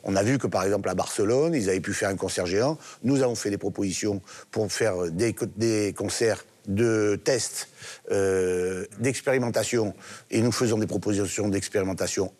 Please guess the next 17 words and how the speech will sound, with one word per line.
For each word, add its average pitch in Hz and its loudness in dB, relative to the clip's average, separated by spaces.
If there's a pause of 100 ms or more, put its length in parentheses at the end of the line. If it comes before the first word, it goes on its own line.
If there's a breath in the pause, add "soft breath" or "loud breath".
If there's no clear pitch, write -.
en 131 2
permanence, 113 0 (300 loud breath)
qui - -6
ne 110 4
sont 95 -2
pas 117 2
validées 98 0
pour 92 -2
l'instant, 156 0 (220 loud breath)
mais 120 2
on 120 2
insiste. 104 -2 (280 loud breath)
Et 95 -4
puis 104 -2
après, 151 0
on 113 2
ouvre, 117 2